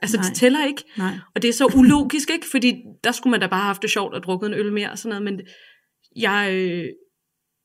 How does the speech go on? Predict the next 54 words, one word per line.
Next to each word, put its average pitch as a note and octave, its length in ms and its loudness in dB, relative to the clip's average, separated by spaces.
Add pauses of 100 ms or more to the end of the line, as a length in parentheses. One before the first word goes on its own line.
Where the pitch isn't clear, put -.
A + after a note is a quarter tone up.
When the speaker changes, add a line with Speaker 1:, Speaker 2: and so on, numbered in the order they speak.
(300)
Speaker 1:
jeg G3+ 100 -2
skulle A#3 220 -4
bare A3 160 2
have - 140 -4
tolv - 260 -4
i B3+ 40 -4
det A3+ 160 -4
der, A3+ 100 -4
for G#3+ 100 -6
det G#3 100 -2
kom G#3+ 140 -4
jo G3 140 0
til C4 180 -4
at - 100 -2
stå - 340 0
på B3 60 -4
mit G#3 160 0
eksamensbevis. G#3+ 720 -8 (220)
Speaker 2:
Mm. G#3 200 0
Speaker 1:
Så G#3 100 -6
jeg - 40 -4
tror, A#3+ 140 0
det A3 160 -2
er A#3+ 60 4
den A#3+ 80 2
der A#3+ 100 4
hele A#3+ 240 2
tanken A3+ 440 0
om, G3+ 140 -6
at G#3+ 120 -6 (380)
hvis G#3 200 0
jeg G#3+ 80 2
ikke G#3+ 160 -4
gør A3 120 0
det A#3+ 160 0
godt A3 220 -4
nu, A#3 220 0
så A3+ 200 -6
kan A3 140 -6
det G#3 120 0
være, F#3+ 340 -2
at F3+ 120 -8
jeg F3+ 220 -4 (160)
i - 80 -4
fremtiden G#3 580 -2 (460)
ikke G#3 160 -2
kan G3+ 140 -6
få G3 140 -2
et F#3 60 -4 (520)
godt F#3+ 180 -4
studiejob, F#3 640 -6
eller F#3 200 -2
en, F3+ 340 -2 (320)
øh, E3+ 460 -4